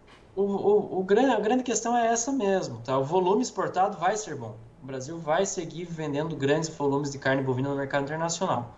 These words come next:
A questão é preço realmente, tá? E pra recuperação de preço, precisa de algumas, alguns pontos,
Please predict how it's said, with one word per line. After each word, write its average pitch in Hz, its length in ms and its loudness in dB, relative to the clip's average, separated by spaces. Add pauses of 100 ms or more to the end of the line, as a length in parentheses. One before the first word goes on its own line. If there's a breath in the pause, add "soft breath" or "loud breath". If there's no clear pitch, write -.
(600 soft breath)
A 202 80 2
questão 208 380 0
é 220 80 2
preço 202 400 0
realmente, 214 600 -4
tá? 143 360 0
E 185 140 -4
pra 226 180 2
recuperação 220 720 -2
de 180 80 -10
preço, 185 540 -4
precisa 165 480 -6
de 196 80 0
algumas, 196 520 -4 (160)
alguns 156 400 -4
pontos, 190 800 0